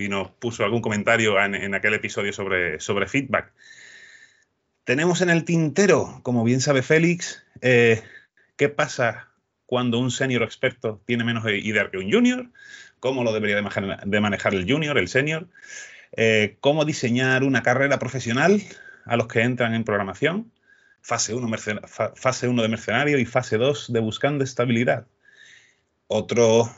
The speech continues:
otro tema, ¿cómo negociar el tra-, el salario? En fin. Y por ahí también tenemos otros temas que, digo, como digo, ambiente de trabajo, ansiedad, burnout, gestionar interrupciones,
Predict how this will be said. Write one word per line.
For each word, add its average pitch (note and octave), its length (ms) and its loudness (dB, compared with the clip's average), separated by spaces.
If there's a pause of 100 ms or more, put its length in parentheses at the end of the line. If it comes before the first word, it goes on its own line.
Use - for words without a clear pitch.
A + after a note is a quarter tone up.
(720)
otro G2+ 640 0
tema, A#2+ 440 0
¿cómo A#2 200 -2
negociar A2+ 380 4
el A#2+ 180 2
tra-, A2 160 -2
el A2 240 4
salario? B2 500 2 (960)
En F#2+ 160 -8
fin. F#2+ 280 -8 (840)
Y G#2 80 -6
por F#2+ 120 2
ahí B2 120 4
también A2 260 0
tenemos G2+ 380 -4
otros G2 400 -4
temas G2+ 520 -4
que, E2+ 540 -2
digo, G2+ 320 2
como G2 240 -2
digo, G2 220 2
ambiente G2+ 380 0
de F#2+ 100 4
trabajo, A2+ 560 2 (440)
ansiedad, G#2 800 2
burnout, A2 720 -2 (480)
gestionar G2 480 -4
interrupciones, C3 1400 0